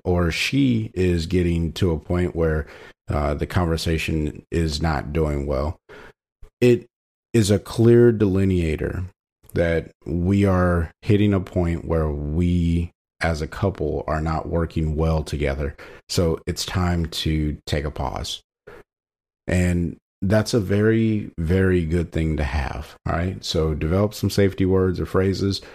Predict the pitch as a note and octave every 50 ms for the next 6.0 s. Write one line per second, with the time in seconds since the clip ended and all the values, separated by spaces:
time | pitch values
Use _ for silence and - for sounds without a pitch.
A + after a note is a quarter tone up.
0 | - - - - - - F#2 G2 F#2+ F#2 F#2 F2+ - - D#2+ E2 D#2+ G2 G#2+ A2+
1 | A2+ - F#2+ F2+ F#2 F2+ F2+ F2 E2+ E2 E2+ F2 - _ - - F2+ F#2 F#2 F2
2 | E2+ - - F2+ E2+ E2 - D2 F2 E2+ D#2+ D#2+ - - F2 F2+ F2 E2 D#2+ D#2
3 | D2 G#1+ E2 D#2+ D#2 D#2 D#2+ F2 F2+ - - E2 D#2 D#2+ E2+ F2+ G2 G#2 A2+ A#2+
4 | B2 - - D2+ D#2+ E2 E2 E2 D2 D#2+ D2+ B1+ - - - - F#2+ G2 G2+ G2
5 | F#2 F2 E2+ D#2+ - - E2 D#2+ - - - - A2+ A#2 G2+ D#2 D#2 E2 E2+